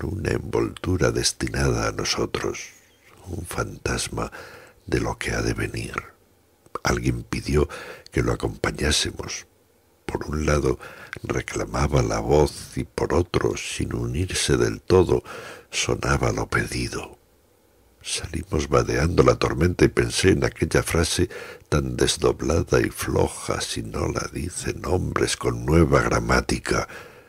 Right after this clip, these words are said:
Oímos muchas cosas en el mensaje del ángel.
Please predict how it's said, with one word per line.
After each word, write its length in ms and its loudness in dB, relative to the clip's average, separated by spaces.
Oímos 600 -2
muchas 460 0
cosas 460 4
en 80 0
el 140 -2
mensaje 640 0
del 220 -4
ángel. 800 -4